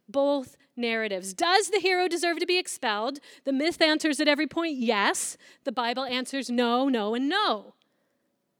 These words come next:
The career of Oedipus ends in an expulsion whose finality confirms his guilt. Joseph's career ends in a triumph whose finality confirms his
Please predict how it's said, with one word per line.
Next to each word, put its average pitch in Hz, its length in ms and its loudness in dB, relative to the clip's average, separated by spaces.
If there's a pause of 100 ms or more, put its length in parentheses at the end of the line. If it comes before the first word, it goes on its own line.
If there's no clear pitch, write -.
(120)
The 247 100 -6
career 311 420 0
of 339 80 2
Oedipus 311 500 0
ends 262 280 -4
in 277 100 0
an 277 80 0
expulsion 339 760 -2
whose 277 180 -4
finality 285 600 -4
confirms 247 540 -8
his 190 160 -6
guilt. 392 480 -2 (840)
Joseph's 330 640 2
career 311 480 -2
ends 262 300 -4
in 262 80 -4
a 226 80 -4
triumph 311 640 -2 (220)
whose - 160 -6
finality 285 720 -4
confirms 285 760 -8 (180)
his - 220 -8